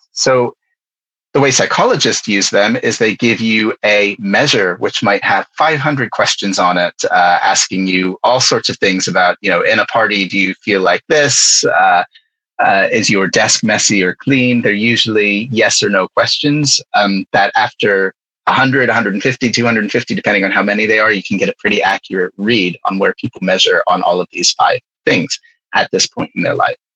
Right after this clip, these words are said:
Now, uh, when we think about how these operated online, we have an instance where, um, you take that ubiquitous online personality quiz, right? So, you know, which, it could be something as innocent as, you know,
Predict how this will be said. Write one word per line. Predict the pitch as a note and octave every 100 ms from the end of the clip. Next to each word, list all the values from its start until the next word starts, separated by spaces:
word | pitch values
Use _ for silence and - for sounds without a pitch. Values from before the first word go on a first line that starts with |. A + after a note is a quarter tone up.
| _ _ _ _ _ _ _ -
Now, | A#2 A2+ G#2+ A2 -
uh, | A2+ G#2 G2+ G2 - _
when | A#2+ A2
we | A2
think | G#2+ C3+ B2+
about | B2 G#2+
how | - A2
these | G#2
operated | - - - G#2+ G2
online, | F#2 F2+ G#2+ D#3 C#3 B2 A#2
we |
have | G#2+ G#2+
an | G#2
instance | G2+ F#2 - F#2+ - -
where, | G2 F#2+ F#2 -
um, | F2+ F#2 - _ _
you | G#2+ G#2+
take | F#2+ F#2 -
that | G#2 F#2+ -
ubiquitous | G#2+ - G2+ G#2+ G2 -
online | F#2+ F#2+ F#2 F2
personality | - F2 - G#2 A2+ G2 E2+ -
quiz, | C#2+ B1+ - - -
right? | F2+ F#2+ -
So, | - F#2+ F#2 F2 - _ _ -
you |
know, | F#2 A2+
which, | A2+ B2+ B2+ - - - -
it | -
could | - D3
be | C3+ B2
something | A2+ B2 A#2+ A#2+ A2+
as | A2+
innocent | A2+ A2 A2 G#2+
as, | G#2+ G2 -
you |
know, | G2+